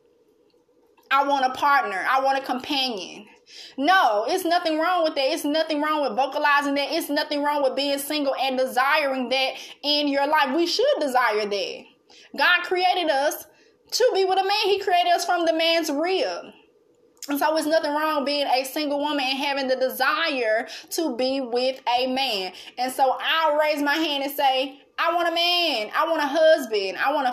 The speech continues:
family. I wanna have children." I declare and I decree that over my life right now tonight. Lisa says, "I agree with you one hundred percent on all of it." Alfie says, "Then Ruth pursued Boaz. She made a whole plan to catch that man."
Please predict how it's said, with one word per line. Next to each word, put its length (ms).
family. 360
I 100
wanna 180
have 240
children." 720
I 200
declare 340
and 120
I 160
decree 220
that 120
over 200
my 160
life 280
right 220
now 200
tonight. 400
Lisa 360
says, 320
"I 180
agree 200
with 120
you 140
one 180
hundred 500
percent 600
on 560
all 460
of 240
it." 440
Alfie 320
says, 520
"Then 380
Ruth 200
pursued 320
Boaz. 460
She 160
made 200
a 60
whole 280
plan 320
to 80
catch 260
that 160
man." 400